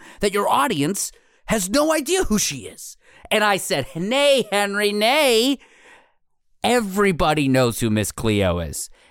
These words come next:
And so I thought, "Okay, let me put it to the test. Let me go and ask people who Miss Cleo is." 'Cause obviously I'm talking about this podcast. I'm talking to my friends and saying, "Yeah, we're doing this podcast. It's called Fraudsters.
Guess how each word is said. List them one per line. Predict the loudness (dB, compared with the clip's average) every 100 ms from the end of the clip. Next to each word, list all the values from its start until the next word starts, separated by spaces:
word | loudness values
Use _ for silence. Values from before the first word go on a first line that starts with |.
| -6
And | -4
so | 0 2
I | 2
thought, | 2 0 0
"Okay, | 0 2
let | 0
me | 0
put | 0 2
it | 2
to | -2
the | -6
test. | -2 -2 0
Let | -2 -2
me | -4 -4
go | 2 4 4
and | 0 0
ask | 0 0 -4
people | -4 -2 0 2 0 -2 _ _ -4
who | 0
Miss | 0 -2
Cleo | -2 2 2 2
is." | -2
'Cause | -2
obviously | 0 0 0 -2
I'm |
talking | 0 -2 0
about | -2
this | -4
podcast. | 0 0 0 -2 -4
I'm | -6
talking | -8 -2 -2
to | 0
my | -4
friends | -2 -4
and | -2
saying, | -2 -2 -2 -14 -14
"Yeah, | -2 0 2
we're | 2
doing | 0
this | 0
podcast. | 0 0 0 0 -2 -4
It's |
called | -6 -6
Fraudsters. | -4 0 2 2 -2 0 0 0